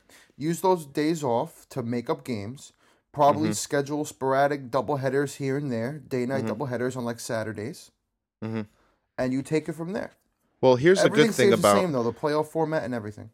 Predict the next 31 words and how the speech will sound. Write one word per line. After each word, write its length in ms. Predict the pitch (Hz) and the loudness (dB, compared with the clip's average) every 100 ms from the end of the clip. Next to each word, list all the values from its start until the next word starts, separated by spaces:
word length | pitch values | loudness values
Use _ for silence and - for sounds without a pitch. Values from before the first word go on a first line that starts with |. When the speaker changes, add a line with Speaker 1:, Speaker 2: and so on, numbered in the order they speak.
| _ | _
Speaker 2:
Yeah, 280 | 110 117 95 | -2 0 0
here's 340 | 95 147 170 151 | -2 0 2 0
the 60 | |
good 220 | 131 147 | 0 0
thing 160 | - 123 | 0 2
also 380 | 113 127 - 101 | 4 4 4 2
about 380 | 95 101 95 - | 2 2 0 0
if 200 | 123 - | 0 2
it 60 | 123 | 4
were 140 | 113 | 4
to 80 | 98 | 2
start 400 | - 107 107 - | 0 2 2 2
early 320 | - 113 104 101 | 4 4 4 0
mid-May, 720 | 101 98 95 123 113 95 101 _ _ _ _ _ _ _ - | -2 -4 0 2 2 0 -6 _ _ _ _ _ _ _ -14
the, 200 | - 120 - 62 69 | -2 -2 -2 -14 -4
and 140 | - 127 | 0 0
we 60 | |
spoke 280 | 135 - 131 | 0 0 0
about 240 | 117 117 - | 4 2 2
this 380 | 110 - - - - | -2 -2 -8 -10 -10
on 120 | 107 | -4
the 60 | 104 | 0
last 240 | 113 107 | 0 0
episode, 560 | 131 139 - 101 98 - _ _ _ _ _ _ - | -4 -4 -4 -4 -4 -8 _ _ _ _ _ _ -8
the 80 | 110 | -4
first 320 | - 220 - | -2 -2 0
month 220 | 175 - | 0 0
of 60 | 123 | -6
the 80 | |
season 400 | 117 - 135 113 | -4 -4 -4 -4
is, 360 | 107 98 - - | -6 -6 -10 -12